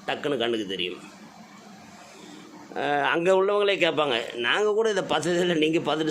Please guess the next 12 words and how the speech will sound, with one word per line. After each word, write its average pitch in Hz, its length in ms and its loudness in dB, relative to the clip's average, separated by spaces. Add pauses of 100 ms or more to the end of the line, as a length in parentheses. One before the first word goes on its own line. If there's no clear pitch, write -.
சொல்றீங்கன்னு" 120 460 0
சொல்லிட்டு. 101 500 -6 (480)
இதுதான் 156 400 2
அந்த 131 260 0 (180)
ஆர்ஏஎஸ் 135 260 0
செயல்பாடு. 110 720 -2 (340)
இதை 139 180 0
நம்ம 131 260 0
உணர்ந்து, 175 640 0 (380)
அதை 135 200 -2
சரியான 165 760 0
முறையில 135 580 2